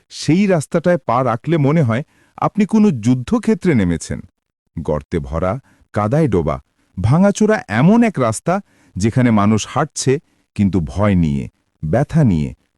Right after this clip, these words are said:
অভিশাপ নিয়ে। মাত্র পনেরো মিনিটের পথ এখন যেন ঘণ্টাব্যাপী দুঃস্বপ্ন। কেউ মোটরসাইকেলে কাঁপতে কাঁপতে এগোয়, কেউ ভ্যান ঠেলতে ঠেলতে হাঁটে। গর্তে চাকা আটকে যায়, কাদায় পা ডুবে যায়।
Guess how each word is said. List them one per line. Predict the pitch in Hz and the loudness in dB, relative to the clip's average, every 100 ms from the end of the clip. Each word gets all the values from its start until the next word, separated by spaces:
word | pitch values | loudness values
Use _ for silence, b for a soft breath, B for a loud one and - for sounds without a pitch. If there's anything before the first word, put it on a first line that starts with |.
| _ - | _ -4
অভিশাপ | 92 92 95 90 67 - | -2 0 -2 -4 -6 -8
নিয়ে। | 65 57 - _ _ _ _ _ _ - | -10 -10 -16 _ _ _ _ _ _ -6
মাত্র | 98 143 _ 180 196 - | -2 -2 _ -2 -2 0
পনেরো | 135 160 180 | 2 2 4
মিনিটের | 180 170 165 175 156 | 4 2 2 0 0
পথ | 113 135 - - | -2 -2 -4 -12
এখন | 101 107 156 | -8 -2 0
যেন | 147 170 160 | 2 2 0
ঘণ্টাব্যাপী | - 135 180 190 202 151 160 135 | -2 2 2 4 2 0 -2 -2
দুঃস্বপ্ন। | 101 - - - 65 62 - _ _ _ _ _ | -2 -4 -6 -8 -8 -10 -14 _ _ _ _ _
কেউ | 113 107 | 0 2
মোটরসাইকেলে | 98 117 139 139 135 156 151 | 2 0 0 -2 0 0 0
কাঁপতে | 120 107 - | -2 -4 -4
কাঁপতে | 143 147 - 160 | -2 -4 0 0
এগোয়, | 175 196 120 _ _ _ _ | 2 0 -2 _ _ _ _
কেউ | 196 | 0
ভ্যান | 165 123 180 190 | 2 2 2 2
ঠেলতে | - 214 208 196 | 0 -2 0 0
ঠেলতে | 143 107 101 | 0 0 -2
হাঁটে। | 82 - 67 _ _ _ _ _ - | -2 -6 -12 _ _ _ _ _ -4
গর্তে | 95 95 123 110 | -2 -2 -2 -2
চাকা | 120 101 127 | -2 -2 -2
আটকে | 110 - | -2 -2
যায়, | 120 123 156 _ _ _ | 0 -2 -4 _ _ _
কাদায় | 139 147 175 190 | -2 0 0 0
পা | - 175 | -2 0
ডুবে | 156 104 87 | 2 0 0
যায়। | 78 62 | -2 -6